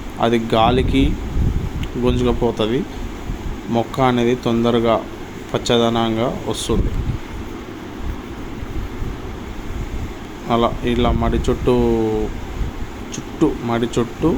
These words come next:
మొలకకు కొంచెం ఒక మూడేడు దూరంలో ఇలా తీసుకుంటే, ఈ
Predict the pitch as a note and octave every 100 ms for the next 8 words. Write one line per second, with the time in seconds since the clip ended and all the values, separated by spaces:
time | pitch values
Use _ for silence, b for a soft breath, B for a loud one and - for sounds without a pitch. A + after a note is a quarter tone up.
0 | - B2+ A2+ A#2 A#2+ A#2 A2+ - D#3 D3+
1 | A#2 A2+ B2 A#2 G#2 A2+ A2 A2 A2+ A2
2 | A2 A2 A2+ A2 A2 G#2+ A2 - - -
3 | - - - - - - A2+ G#2 A2+ A2+
4 | - A2+ A2 G#2+ F3 A3+ - - - -
5 | A#2